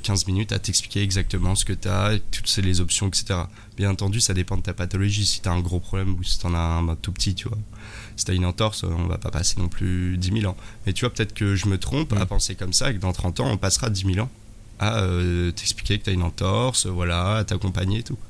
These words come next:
Speaker 1: Peut-être que c'est ça le, le vrai rôle du, du radiologue au final, au fond, et que ça devrait l'être.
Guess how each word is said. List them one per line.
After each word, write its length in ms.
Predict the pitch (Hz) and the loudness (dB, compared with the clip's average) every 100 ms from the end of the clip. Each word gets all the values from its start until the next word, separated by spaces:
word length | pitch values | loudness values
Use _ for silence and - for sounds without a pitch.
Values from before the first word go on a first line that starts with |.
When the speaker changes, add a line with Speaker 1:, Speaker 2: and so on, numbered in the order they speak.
| - - - - | -14 -18 -18 -4
Speaker 1:
Peut-être 300 | - 139 160 | 0 0 2
que 100 | 107 | 2
c'est 140 | - | 4
ça 180 | 104 - | 4 2
le, 400 | 151 98 95 92 | 2 2 4 4
le 120 | 90 | 4
vrai 200 | 87 87 | 2 2
rôle 240 | 90 92 90 | 2 0 0
du, 200 | 90 90 | 0 0
du 140 | 87 | 0
radiologue 580 | 87 92 85 92 90 87 - | -2 -2 0 0 0 -2 -4
au 60 | |
final, 360 | 90 - 87 82 - - - | -4 -2 0 -2 -4 -14 -6
au 100 | 98 | -4
fond, 280 | - 107 98 | -2 0 0
et 80 | 95 | 0
que 80 | - | 0
ça 120 | 92 | 0
devrait 260 | 92 87 | 0 0
l'être. 280 | 107 143 - | -2 -4 -8